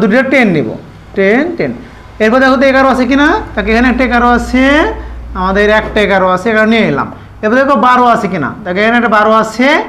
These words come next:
আর কিন্তু বারো নাই, তাহলে বারো আমাদের একটা। এরপর দেখবো তেরো আছে কি না? দেখো তেরো আছে কি না? দেখো তো আমাদের তেরো আমাদের মধ্যে নাই। এরপর দেখবো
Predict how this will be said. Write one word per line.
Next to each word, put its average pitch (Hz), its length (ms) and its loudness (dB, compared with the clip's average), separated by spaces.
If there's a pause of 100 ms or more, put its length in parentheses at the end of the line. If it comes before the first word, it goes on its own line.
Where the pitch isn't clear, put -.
(360)
আর 196 140 2
কিন্তু 208 240 0
বারো 185 240 2
নাই, 131 140 -2
তাহলে 160 220 -6
বারো 180 180 2
আমাদের 220 320 0 (280)
একটা। - 220 -8 (420)
এরপর 240 200 2
দেখবো 285 160 0 (140)
তেরো 294 240 2 (100)
আছে - 200 -2
কি 165 120 -6
না? 113 60 -8 (420)
দেখো 220 220 2
তেরো 262 200 2
আছে 262 140 -2
কি 277 60 -2
না? 277 100 -2
দেখো 269 120 0 (100)
তো 294 100 0
আমাদের 294 340 0 (380)
তেরো 226 200 2
আমাদের 226 240 2
মধ্যে 220 240 0
নাই। 139 160 0 (360)
এরপর 220 200 0
দেখবো 277 180 2